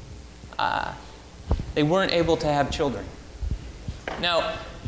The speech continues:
in our day and age, we understand, uh, the biology and the science behind infertility. W-, we understand the many problems that can come with, uh, desiring and longing and, and attempting to have children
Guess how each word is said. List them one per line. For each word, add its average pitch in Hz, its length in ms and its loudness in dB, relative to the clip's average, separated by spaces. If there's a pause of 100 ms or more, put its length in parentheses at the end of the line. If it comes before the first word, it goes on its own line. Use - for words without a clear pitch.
(200)
in 185 140 2
our 190 240 6
day 190 220 2
and 170 80 2
age, 165 500 0 (460)
we 170 260 2
understand, 151 960 2 (120)
uh, 123 460 4 (500)
the 143 80 4
biology 131 560 4
and 123 80 4
the 113 60 2
science 127 840 0 (160)
behind 127 440 2 (160)
infertility. 127 680 4 (220)
W-, 117 180 0
we 151 120 6
understand 147 560 4
the 127 60 6
many 135 240 6
problems 135 560 4
that 113 220 2
can 120 260 0 (220)
come 139 500 2 (240)
with, 135 400 2
uh, 123 240 4 (140)
desiring 131 560 4
and 120 100 4
longing 123 380 4
and, 113 180 0
and 120 320 2
attempting 135 440 2
to 123 80 4
have 120 220 2
children 123 420 4